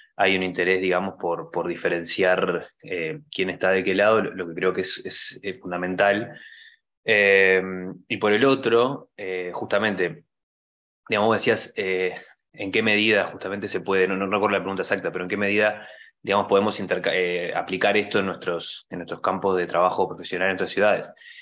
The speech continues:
Y bueno, yo creo que es, en realidad lo interesante de eso es que es en los dos sentidos, ¿no?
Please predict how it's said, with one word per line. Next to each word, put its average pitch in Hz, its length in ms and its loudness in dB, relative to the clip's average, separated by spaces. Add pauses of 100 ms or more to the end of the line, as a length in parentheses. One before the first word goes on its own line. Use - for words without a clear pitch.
(140)
Y 104 80 -2
bueno, 104 120 4
yo 104 120 2
creo 113 100 4
que 117 60 2
es, 107 200 -2
en 95 100 -6
realidad 101 440 2
lo - 80 -10
interesante 113 460 -2
de - 20 4
eso - 140 0
es - 20 -10
que - 80 -4
es - 80 -6
en 101 80 -6
los 95 120 -2
dos 101 80 -4
sentidos, 90 420 -4
¿no? 98 280 -8